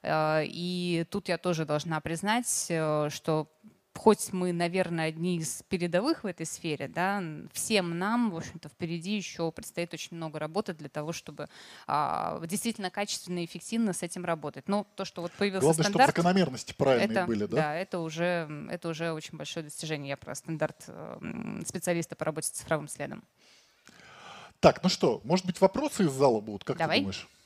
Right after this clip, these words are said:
Speaker 1: Коллеги действительно, может быть, чуть заскучали, но сейчас вопросами нас порадуют.
Speaker 2: Ну, я думаю, что вряд ли. Смотри, все как бы думают побыстрее убежать ужинать. Коллеги, будут вопросы? Давайте руки поднимем. Вот хотя бы один задайте нам вопрос. Мы тут ехали,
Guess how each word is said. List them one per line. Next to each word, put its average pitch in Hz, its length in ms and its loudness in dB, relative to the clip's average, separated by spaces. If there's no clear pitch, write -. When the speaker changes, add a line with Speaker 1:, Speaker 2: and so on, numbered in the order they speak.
Speaker 1:
Коллеги 180 280 -6
действительно, 170 400 -8
может 165 180 -4
быть, 165 100 -8
чуть 175 160 -8
заскучали, 247 520 0
но 175 120 0
сейчас - 260 -4
вопросами 185 440 -2
нас 151 140 -4
порадуют. 202 480 -2
Speaker 2:
Ну, 123 80 -10
я 135 120 0
думаю, 131 200 -8
что - 160 -8
вряд 123 260 -2
ли. 95 60 -12
Смотри, 117 320 -6
все - 220 -4
как 131 140 -4
бы 113 160 -4
думают 120 400 -6
побыстрее 127 440 -4
убежать 127 420 -2
ужинать. 104 400 -8
Коллеги, 160 260 8
будут 196 240 2
вопросы? 190 480 10
Давайте 196 340 8
руки 185 300 4
поднимем. 151 480 2
Вот 120 140 -10
хотя 165 240 4
бы 147 100 10
один 156 260 6
задайте 156 380 8
нам 143 120 0
вопрос. 131 380 0
Мы 127 100 -8
тут - 200 -16
ехали, 123 580 2